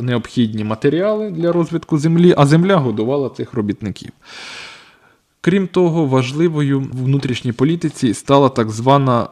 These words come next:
культурна боротьба, або з німецькою «Культуркампф». Що це означало? Це боротьба Бісмарка з політичними домаганнями католицьких партій, а також вплив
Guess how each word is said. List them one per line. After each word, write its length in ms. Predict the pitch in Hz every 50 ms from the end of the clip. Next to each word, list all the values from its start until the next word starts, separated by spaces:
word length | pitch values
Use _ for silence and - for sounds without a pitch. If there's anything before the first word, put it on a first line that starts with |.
| - _ _
культурна 520 | - 139 135 131 135 156 139 127 120 110
боротьба, 580 | 104 101 107 98 90 98 104 110 107 95 90 - - -
або 260 | - 113 113 127 123
з 60 | 107
німецькою 500 | 120 123 131 147 151 143 - - 135 117
«Культуркампф». 960 | 117 - 131 127 120 123 - 143 135 127 120 - - 113 98 87 - - - - - - _ -
Що 560 | - - - - - 165 170 175 165 - - - -
це 240 | - - - 135 131
означало? 760 | - - 131 120 123 127 120 - - 147 78 - 95 92 - -
Це 280 | - - 185 190 180
боротьба 640 | 131 135 127 131 127 123 123 120 123 131 139 135 123
Бісмарка 580 | 127 131 165 185 - 170 156 139 - - 131
з 80 | 120 -
політичними 800 | - - 123 127 120 - 156 160 - - 143 131 131 127 120 -
домаганнями 920 | - 120 123 123 120 113 113 131 139 139 135 123 120 113 110 107 101 98 - - _ -
католицьких 640 | - 123 - 139 135 139 135 135 - - 120 -
партій, 640 | - - 156 160 165 170 - - 170 160 147 131 -
а 100 | - 120
також 460 | - - 120 - - - 147 135 -
вплив 640 | - - - _ - 135 135 139 143 135 127 120 -